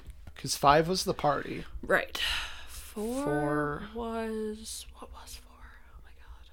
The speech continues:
Speaker 1: Yeah.
Speaker 2: I didn't
Speaker 1: You didn't write, did you write the rest down?
Speaker 2: No.
Speaker 1: Oh.
Speaker 2: <laughs> I didn't write any of them down.
Speaker 1: Well, let's see. She,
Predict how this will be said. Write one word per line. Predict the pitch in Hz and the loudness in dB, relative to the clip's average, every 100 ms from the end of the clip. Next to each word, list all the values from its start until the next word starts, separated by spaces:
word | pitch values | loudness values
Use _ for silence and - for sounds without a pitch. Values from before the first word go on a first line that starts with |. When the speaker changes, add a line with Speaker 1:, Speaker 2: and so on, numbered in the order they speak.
| - | -8
Speaker 1:
Yeah. | 151 143 | -4 -4
Speaker 2:
I | - | -6
didn't | - - - - - - - - - - - 165 - - - - - | -12 -12 -12 -12 -12 -12 -12 -16 -20 -20 -10 -10 -10 -18 -20 -20 -12
Speaker 1:
You | - | -4
didn't | 185 185 | -2 -2
write, | 165 - | -4 -2
did | 139 | 4
you | 147 | 8
write | 147 | 10
the | 127 | 8
rest | 110 - | 2 2
down? | 185 214 - | 0 -2 -4
Speaker 2:
No. | 196 175 151 151 - | -4 -2 -2 -4 -6
Speaker 1:
Oh. | - - - | -4 -2 2
Speaker 2:
<laughs> | 262 - - - - 277 | 0 0 -10 -10 12 12
I | 269 | 12
didn't | 240 220 | 12 12
write | 196 | 12
any | 190 185 | 12 10
of | 175 | 6
them | 175 | 4
down. | 170 165 | 6 10
Speaker 1:
Well, | 190 | 10
let's | 190 | 10
see. | 135 - | 4 2
She, | - - 165 160 156 | 0 2 6 6 4